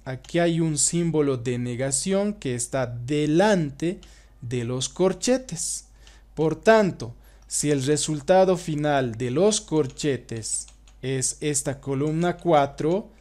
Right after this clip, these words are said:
por esta negación que está delante de los corchetes cambia de valor, es decir, sería falso, falso, verdadero, verdadero. Esta es la columna número cinco.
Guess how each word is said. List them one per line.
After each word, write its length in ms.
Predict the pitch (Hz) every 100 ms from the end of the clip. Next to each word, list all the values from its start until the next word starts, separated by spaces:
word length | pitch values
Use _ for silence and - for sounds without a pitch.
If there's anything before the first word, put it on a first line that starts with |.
| - - - -
por 240 | 143 143
esta 400 | 175 208 226 202
negación 600 | 190 185 175 175 190 165 123
que 100 | 123
está 240 | - 139
delante 400 | 139 143 143 151
de 80 | 151
los 180 | 151 147
corchetes 720 | 165 165 175 170 - 180 -
cambia 520 | - 127 123 123 131
de 160 | 131 143
valor, 400 | 151 160 160 - - - - -
es 140 | 127
decir, 340 | 131 - 131
sería 360 | 131 123 117 110
falso, 680 | - 135 139 143 - 160 170 - -
falso, 720 | - 131 131 131 135 156 160 - - - -
verdadero, 840 | 123 123 117 120 123 143 160 170 - 127
verdadero. 560 | 117 113 110 113 104 - - - - -
Esta 400 | 151 143 156 165
es 80 | 170
la 160 | 135
columna 480 | - 123 135 151 165
número 460 | 135 131 135 160 - -
cinco. 800 | - - 165 131 110 113 -